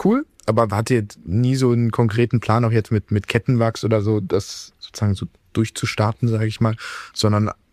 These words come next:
das ist irgendwie durch Zufall so gekommen und ich fand halt die, die Flüssigwachse speziell, die es da auf dem Markt gab, haben mich einfach gar nicht abgeholt, weil die einfach zu schmierig und zu klebrig waren.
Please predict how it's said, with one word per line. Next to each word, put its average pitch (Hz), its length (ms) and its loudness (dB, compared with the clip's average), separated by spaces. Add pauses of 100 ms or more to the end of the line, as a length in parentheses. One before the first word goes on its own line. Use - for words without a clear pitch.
(220)
das 104 180 0
ist 101 80 -2
irgendwie 117 240 2
durch 110 240 0
Zufall 127 380 0
so 113 100 0
gekommen 131 420 0
und 127 120 0
ich 113 100 -4
fand 120 180 0
halt 120 180 -2
die, 110 420 0
die 107 160 -2
Flüssigwachse 135 840 -2
speziell, 123 480 0
die 113 100 -2
es 113 100 -6
da 113 160 0
auf 101 140 -6
dem 110 240 0
Markt 107 420 -2
gab, 107 360 -2 (680)
haben 120 60 4
mich 117 120 0
einfach 110 220 0
gar 107 180 0
nicht 135 160 -2
abgeholt, 151 600 0
weil 107 200 2
die 104 100 0
einfach 110 180 -2
zu 107 280 -2
schmierig 135 440 -2
und 117 100 -2
zu 101 80 -4
klebrig 143 420 -2
waren. 151 220 0